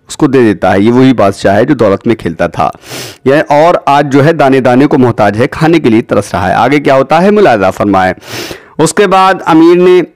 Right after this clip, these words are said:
एक आदमी से कहा कि इस बूढ़े से कहो कि आज का खाना हम परदेसियों के साथ खाए और फिर अपने पड़ाव में आए।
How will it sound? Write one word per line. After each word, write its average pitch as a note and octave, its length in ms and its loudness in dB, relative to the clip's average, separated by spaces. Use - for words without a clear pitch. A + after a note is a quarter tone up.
एक F3+ 140 0
आदमी C3+ 340 2
से D#3 160 -2
कहा C3+ 420 0
कि E3 200 0
इस D#3 120 0
बूढ़े C3 340 2
से C#3+ 160 -6
कहो C3 280 0
कि D#3 160 -2
आज A#2 220 0
का C#3 100 0
खाना G#2+ 360 -2
हम E3 200 0
परदेसियों A2+ 640 -2
के B2 140 -4
साथ A#2 240 -2
खाए F#2 440 -2
और E3 160 0
फिर D#3+ 180 0
अपने C#3+ 360 2
पड़ाव B2 280 2
में C3 160 2
आए। F#2 360 0